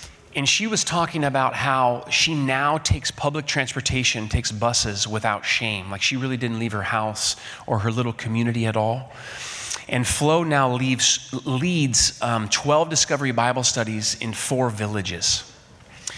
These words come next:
She has these hand crutches. And so it was, it was such an amazing thing to witness, to think about, you know, this shame culture in Egypt is a, is a big deal, right?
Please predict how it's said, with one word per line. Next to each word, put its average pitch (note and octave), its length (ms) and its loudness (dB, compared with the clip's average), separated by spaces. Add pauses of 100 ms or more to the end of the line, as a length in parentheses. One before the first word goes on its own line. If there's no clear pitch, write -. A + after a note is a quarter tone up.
(140)
She - 140 -2
has G2+ 60 0
these G2+ 140 0
hand A2 240 -2
crutches. G#2 460 -2 (400)
And D3 120 2
so D3 300 4 (240)
it - 120 0
was, F3 500 2
it E3 60 0
was E3 140 4
such - 280 0
an F#3+ 80 -4
amazing E3+ 560 0
thing E3 220 0
to B2+ 100 4
witness, C#3+ 460 0
to B2+ 100 -2
think D#3+ 240 -2
about, C3 440 0 (160)
you D3+ 120 0
know, C#3+ 100 4
this D#3 180 2
shame A3+ 440 2
culture D#3+ 720 2
in C3+ 180 0
Egypt F3+ 760 0 (160)
is C#3 220 2
a, C3 160 2
is C#3 200 0
a B2+ 60 2
big B2+ 260 -2
deal, C3+ 360 2
right? A#2+ 300 0